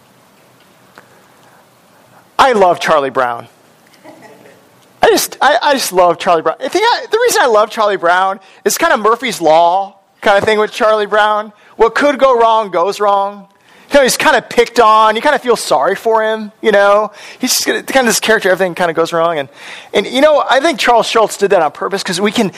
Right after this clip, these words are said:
we can kinda resonate with Charlie Brown at times.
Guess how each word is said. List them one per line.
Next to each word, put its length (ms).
we 120
can 80
kinda 200
resonate 380
with 120
Charlie 260
Brown 240
at 80
times. 600